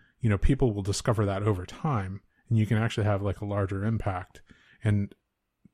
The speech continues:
than, than you might think. And that single impact might come, you know, years later, and you might not even ever hear about it. But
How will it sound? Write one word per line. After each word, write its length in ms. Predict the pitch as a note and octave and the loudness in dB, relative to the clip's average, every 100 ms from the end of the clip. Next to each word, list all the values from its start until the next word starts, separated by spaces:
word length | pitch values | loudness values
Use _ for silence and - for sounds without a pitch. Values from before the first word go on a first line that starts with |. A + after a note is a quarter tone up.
| - | 0
than, 280 | A#2+ G2+ - | 0 2 -4
than 380 | - A2 G2+ G2 - _ _ | -2 0 0 -2 -8 _ _
you 180 | - A2 | -2 0
might 360 | G#2 G2 - | 0 -4 -10
think. 520 | - - A2 F#2+ - - _ | -16 -4 -2 -2 -8 -20 _
And 240 | A#2 G2+ G#2+ _ _ _ - | 0 0 -2 _ _ _ -4
that 240 | G#2+ - | -4 -2
single 520 | - - C#3+ C3+ A#2+ | -4 2 4 4 4
impact 540 | A2 B2 - G2+ - - | 2 2 0 -2 -2 -2
might 220 | G#2 - | -2 -2
come, 600 | - A2+ G2+ F#2+ F#2+ G2+ _ | -4 0 0 -2 -6 -10 _
you 120 | - A2 | -8 -4
know, 120 | G2 | -4
years 640 | F#2+ G2 A2 A#2+ A2+ G2+ | -4 -2 4 6 6 2
later, 460 | G2+ F#2 - - - _ _ _ _ _ _ - | -4 -6 -8 -10 -12 _ _ _ _ _ _ -2
and 200 | G#2+ G2 | 0 2
you 260 | G2 G2+ G2+ - | 2 0 -4 0
might 300 | G#2+ A#2 B2+ | 4 4 4
not 160 | B2 | 4
even 240 | A#2 G#2+ G#2+ | 4 2 0
ever 200 | A#2+ G#2 | 2 2
hear 360 | F#2+ - - A2 | -2 0 4 4
about 280 | F#2+ F2 F2+ | 4 -2 -6
it. 160 | - - - _ _ _ | -10 -16 -20 _ _ _
But 280 | G#2 G2 | 2 2